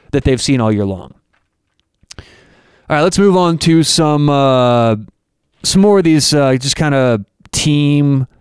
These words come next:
uh, against the spread stats, things like that, 'cause it's kinda interesting when you look at Alabama in this specific situation. Okay. So Alabama opened up a seven-point favorite, and it has since moved to minus eight.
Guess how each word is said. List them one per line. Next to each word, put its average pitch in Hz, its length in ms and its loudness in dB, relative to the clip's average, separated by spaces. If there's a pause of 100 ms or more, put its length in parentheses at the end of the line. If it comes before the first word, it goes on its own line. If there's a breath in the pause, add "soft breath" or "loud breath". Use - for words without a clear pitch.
(200)
uh, 107 60 -2
against 120 260 -2
the 117 60 -4
spread 190 320 0
stats, 175 400 -2
things 143 240 -2
like 127 220 -4
that, 120 420 0
'cause 127 140 -4
it's 131 80 -12
kinda 185 200 -2
interesting 139 400 -2
when 127 100 0
you 127 100 0
look 131 160 0
at - 60 -6
Alabama 113 760 -2 (560 soft breath)
in 131 160 0
this 135 160 0
specific 131 460 -2
situation. 107 640 -2 (220)
Okay. - 200 -10 (540 soft breath)
So - 120 -6
Alabama 202 480 2
opened 156 320 0
up 131 180 0
a 120 240 0 (100)
seven-point 127 520 -2
favorite, 123 400 0
and 127 140 0
it 127 120 0
has 113 200 -2
since 147 280 -4
moved 123 340 2
to 120 60 0
minus 113 360 -4
eight. - 380 -8